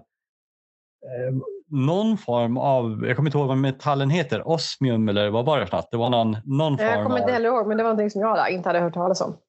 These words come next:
Speaker 1: Nej, det är ett, ett o-, någon so-, form av ovanligt ämne. Och det här vet man inte riktigt. Det här är ju, det är ju gammalt det man har hittat. Det är ju inte något som, eh,
Speaker 2: Och det sitter
Speaker 1: är
Speaker 2: fast på
Speaker 1: trettio år.
Speaker 2: skelettet.
Speaker 1: Ja,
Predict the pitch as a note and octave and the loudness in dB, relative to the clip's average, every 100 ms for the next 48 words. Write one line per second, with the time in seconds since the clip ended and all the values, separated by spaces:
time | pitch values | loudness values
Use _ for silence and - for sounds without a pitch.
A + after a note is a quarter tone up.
0 | _ _ C#3+ D#3 D3+ C#3+ C#3+ D3 C#3+ B2+ | _ _ 0 2 2 -2 -4 -4 -2 0
1 | F3 D#3+ D3+ D3 D3+ C#3+ - D3 - D3 | 0 0 -4 -2 0 0 -2 -2 0 0
2 | B2 A2 B2+ C#3+ B2 B2+ A2 A#2 A#2+ C3 | 2 0 0 0 2 0 0 0 2 0
3 | A#2 C#3 F3 E3 F3 - D#3 C3+ - A#2+ | 0 0 0 0 -2 -2 0 0 0 -2
4 | - - G2 A#2+ B2+ C3 - _ - - | -2 -6 -2 0 2 0 -2 _ -20 -20
5 | - _ - C3+ C3 F3+ D3+ E3 G3+ A#2+ | -20 _ -2 0 2 0 0 0 0 -2
6 | B2 A2 A2+ A#2+ A2 - A#2 - B2 A#2+ | -2 0 2 0 -2 -2 -2 -2 -2 0
7 | C#3+ A#2+ G#2 - A2 G#2 F#2 _ _ _ | 0 0 -2 -2 0 0 -2 _ _ _
8 | - F#3 - C#3 C#3 A3 G#3+ C4 B3 - | -18 -16 -10 -8 -4 -2 0 0 -2 0
9 | C#4+ D#3+ - - F3 D#3 C#4 - - - | 0 0 -2 -2 0 2 0 -2 -10 -6
10 | - - - - _ _ _ _ _ _ | -6 -6 -16 -20 _ _ _ _ _ _
11 | _ - F3+ F3+ | _ -6 0 0